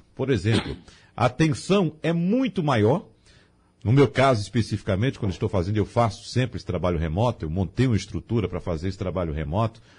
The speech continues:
com qualidade inclusive, mas a gente fica nessa tensão porque pode vir algum elemento externo que fuja àquela parafernália eletrônica que a gente montou ali,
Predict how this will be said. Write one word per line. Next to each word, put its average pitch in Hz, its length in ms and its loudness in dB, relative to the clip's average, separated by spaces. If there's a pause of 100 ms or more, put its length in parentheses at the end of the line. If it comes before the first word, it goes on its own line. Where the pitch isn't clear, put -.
(140)
com 101 120 -4
qualidade 98 680 2
inclusive, 87 500 -2 (380)
mas 135 200 0
a 156 60 4
gente 160 220 -4
fica 185 400 -4 (360)
nessa 180 380 0
tensão 165 500 -2
porque 170 380 0
pode 190 340 2
vir 165 180 0
algum 175 440 2
elemento 180 560 2
externo 190 720 2 (720)
que 180 140 2
fuja 156 680 4
àquela 131 840 2 (320)
parafernália 131 720 2
eletrônica 120 480 2
que - 100 -2
a 104 40 0
gente 113 220 0
montou 107 380 0
ali, 104 240 -2